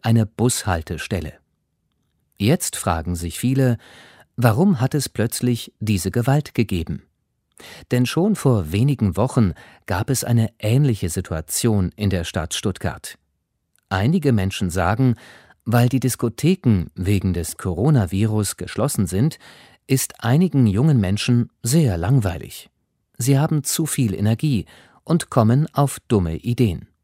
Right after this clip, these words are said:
Unter den jungen Menschen waren viele mit Migrationshintergrund. Das bedeutet, die Eltern der jungen Menschen sind nicht in Deutschland geboren. Einige glauben nun, es gibt ein Problem mit Menschen mit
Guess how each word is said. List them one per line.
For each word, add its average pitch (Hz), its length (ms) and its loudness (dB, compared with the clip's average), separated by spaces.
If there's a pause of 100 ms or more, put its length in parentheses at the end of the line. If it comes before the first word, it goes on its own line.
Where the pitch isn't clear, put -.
(840)
Unter 117 280 4
den 117 180 2
jungen 160 240 4
Menschen 113 440 2 (380)
waren 135 260 2
viele 175 380 0
mit 113 340 -2
Migrationshintergrund. 123 1500 -4 (540)
Das 80 180 -6
bedeutet, 107 580 -2 (500)
die 123 100 0
Eltern 175 400 4
der 117 120 2
jungen 92 280 0
Menschen 120 540 0
sind 113 360 0
nicht 127 320 2
in 139 180 0
Deutschland 101 540 -4
geboren. 87 540 -4 (720)
Einige 123 460 2
glauben 85 400 -2
nun, 131 320 2 (440)
es - 160 -2
gibt - 280 -2
ein 127 140 4
Problem 123 540 2
mit 87 240 -4
Menschen 110 600 0
mit 107 380 0